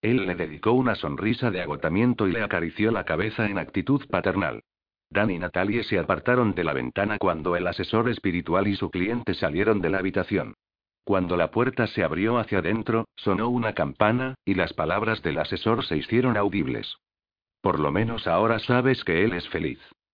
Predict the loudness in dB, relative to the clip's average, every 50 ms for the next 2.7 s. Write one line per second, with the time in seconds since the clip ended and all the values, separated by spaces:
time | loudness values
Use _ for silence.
0 | _ _ _ _ _ -4 -2 0 0 2 2 2 2 2 0 0 0 -2 -2 -2
1 | -2 -2 -2 -2 -4 -2 -2 0 -2 0 -2 -2 -2 -2 -2 -2 -2 -2 -2 -2
2 | -2 -4 -4 -4 0 2 2 2 2 0 -2 -2 -2